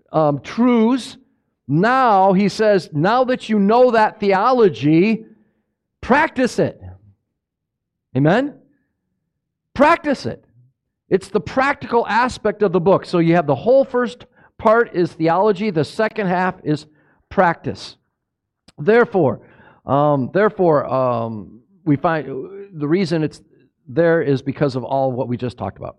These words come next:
All right. "I urge you," that word urge is the idea of,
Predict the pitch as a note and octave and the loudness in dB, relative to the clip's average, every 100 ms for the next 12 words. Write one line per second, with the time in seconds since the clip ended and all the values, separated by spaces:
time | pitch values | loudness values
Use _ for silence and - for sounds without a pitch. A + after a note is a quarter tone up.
0 | - A#2 G#2 - _ _ _ _ _ _ | -6 -6 -6 -10 _ _ _ _ _ _
1 | _ - D#3+ G#3 C#4 C#4 F3 E3+ C#3+ A#2 | _ -2 -2 0 0 0 0 2 0 0
2 | C#3 F3+ G3 F#3+ - B3 A3+ F#3 D3 - | -2 0 0 0 0 4 6 6 4 -2
3 | - _ _ _ _ E3+ D3 E3 - F3+ | -16 _ _ _ _ -4 -2 -2 0 0
4 | F3+ G#3+ G#3+ G3+ - F3 D#3+ D3 B2 | 0 0 2 0 0 0 2 0 -4